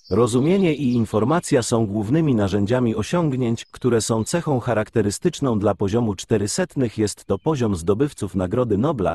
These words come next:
wielkich mówców, sędziów Sądu Najwyższego. Feinstein, Freud i wiele innych kluczowych osób w historii myśli kalibruje się tutaj.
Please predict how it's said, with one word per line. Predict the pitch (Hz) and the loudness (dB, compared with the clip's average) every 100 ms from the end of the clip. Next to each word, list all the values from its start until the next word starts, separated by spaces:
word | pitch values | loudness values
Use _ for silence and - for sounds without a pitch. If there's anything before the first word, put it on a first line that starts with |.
| - | -4
wielkich | 110 156 107 - 80 - - _ _ _ _ _ _ _ _ - _ - | 0 0 0 -6 -16 -16 -20 _ _ _ _ _ _ _ _ -20 _ -2
mówców, | 120 214 - - 147 - - | 2 2 0 -2 -2 -2 -10
sędziów | - 196 185 135 139 | -4 0 2 2 0
Sądu | - 156 139 113 110 | -2 0 2 2 2
Najwyższego. | 107 101 120 - 170 120 78 - _ _ _ _ _ | 2 0 -2 -2 -2 -2 -4 -10 _ _ _ _ _
Feinstein, | - 185 190 - 120 98 90 101 - | -2 0 2 0 0 2 0 -4 -8
Freud | - 180 185 160 - - | -4 2 4 2 -2 -8
i | 110 | -2
wiele | 113 127 127 | 2 2 2
innych | - 156 110 87 78 - - _ _ _ _ _ _ - | 0 0 0 -2 -8 -14 -20 _ _ _ _ _ _ -6
kluczowych | 127 123 - 214 147 - - | 0 2 2 2 0 0 -2
osób | 160 139 98 | 0 -2 -4
w | - | -8
historii | - 110 - 160 120 104 | -8 -4 0 0 2 2
myśli | 139 180 - 143 123 | 2 0 -4 -6 -2
kalibruje | 123 110 101 127 120 | -2 0 0 2 2
się | 107 120 | 0 -4
tutaj. | - 156 87 65 | -4 -4 -6 -10